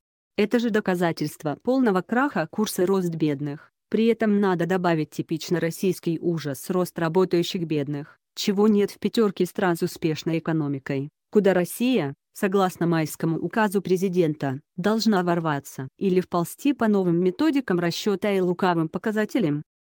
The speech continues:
В эфире Первого канала Голикова говорила совсем о другом и вдруг привела конкретный убийственный пример, как увеличится пенсия после озвученных изменений. Без тени смущения рассказала,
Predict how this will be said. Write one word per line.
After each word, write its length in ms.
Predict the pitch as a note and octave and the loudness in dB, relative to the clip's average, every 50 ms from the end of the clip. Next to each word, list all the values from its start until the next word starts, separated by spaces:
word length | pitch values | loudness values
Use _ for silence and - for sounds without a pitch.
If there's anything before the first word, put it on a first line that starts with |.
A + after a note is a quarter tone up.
| _ _ | _ _
В 160 | F3+ E3+ E3+ | -2 0 0
эфире 320 | E3 - - C4+ C4 B3+ | 0 0 0 0 0 0
Первого 460 | A3+ - A3+ G#3+ F#3+ E3 D#3 D3+ D3+ D#3 | 0 2 2 2 2 2 -2 -4 -4 -4
канала 400 | - E3+ E3 D#3 D3 D3 D3 D3 | 0 0 2 2 2 0 -2 -2
Голикова 500 | D#3 A3 B3+ C4 A3+ F#3 - F3 E3 E3+ | 0 0 2 2 2 0 0 -2 -2 0
говорила 540 | F3 F3+ F3+ E3+ F3+ F3+ A3 C4 B3+ A3+ | 0 2 2 2 2 2 2 2 2 0
совсем 420 | G3+ - F#3 F3+ - - F#3+ E3+ E3+ | 0 -2 -6 -6 -2 0 0 2 2
о 80 | E3 | 2
другом 380 | D#3 - F3+ F3+ D#3+ E3+ E3+ E3 | 0 0 -2 0 2 0 0 2
и 100 | - F#3+ | 0 0
вдруг 380 | F3 F3 E3 G3 A#3+ C#4+ C#4+ - | 0 0 0 2 2 0 0 -2
привела 420 | - F#3+ G3 G3 F#3+ F#3 F3+ D#3+ | 0 0 2 4 4 4 2 2
конкретный 600 | D#3 - E3+ E3+ - E3+ D#3+ D3+ - E3 E3 E3 E3 | 0 0 -2 -2 0 0 -2 0 0 0 0 0 0
убийственный 580 | E3 D#3+ F#3 F3+ E3+ - - F#3 F3+ E3+ E3+ | 0 0 0 0 0 -2 -2 0 2 2 2
пример, 460 | D#3+ - F#3 F#3+ F#3 E3+ D#3 C#3+ D#3 - _ _ _ _ | 0 0 0 2 4 4 2 2 -2 -8 _ _ _ _
как 220 | - F#3+ F3+ - | -4 -4 -2 -2
увеличится 600 | E3+ E3 E3+ E3+ F3 F3 - - E3+ - F#3 E3 | 0 2 2 2 2 2 0 -4 -4 -2 -4 -2
пенсия 480 | - - E3+ D3+ D3 D3 - - E3 D#3 | 0 0 0 0 0 0 -2 -2 -2 0
после 340 | - G#3 F#3+ - - F#3 | 0 0 0 0 2 2
озвученных 720 | F3+ F3 F#3 F#3 G3 G3+ F#3 - - E3+ E3 D#3+ D3+ - | 2 2 0 2 2 0 0 0 -2 -2 0 -2 -2 -4
изменений. 600 | E3+ D3+ D#3 D#3+ E3+ F3 E3 D3 C#3+ C#3 C3+ C3 C#3+ - _ _ _ _ _ _ _ _ _ _ _ - | -4 -2 0 2 2 2 2 2 0 0 -2 -4 -6 -8 _ _ _ _ _ _ _ _ _ _ _ -6
Без 240 | F3+ E3 F#3 F3 | -2 0 0 -2
тени 360 | - - B3+ C4+ C4+ A3+ E3 D3+ | 0 0 2 4 4 4 2 0
смущения 600 | - - E3 D#3 - - - E3+ D#3+ D#3 D3+ D#3 | -2 -4 -4 -4 -2 0 2 2 2 2 0 0
рассказала, 720 | D#3+ - - - F3+ F3 - A#3 B3 C4 A#3 F3 D3 | -2 -4 -4 -4 -4 -2 0 0 0 2 2 0 -2